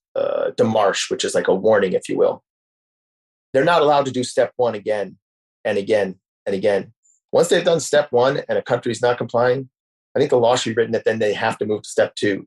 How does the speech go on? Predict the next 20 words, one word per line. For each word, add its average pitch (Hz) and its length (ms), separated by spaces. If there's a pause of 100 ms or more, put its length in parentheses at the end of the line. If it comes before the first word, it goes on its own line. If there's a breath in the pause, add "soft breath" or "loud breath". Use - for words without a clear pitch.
(140)
and 101 140
step 95 280
three 104 340 (100)
and 101 100
step - 220
four 107 300
until 101 280
finally 101 540 (380)
they 110 100
go 101 140
to 104 320 (140)
as - 80
high 104 180
as 101 180
sanctions. - 580 (300)
If - 100
that 131 120
was 131 100
the 120 80
case, 127 480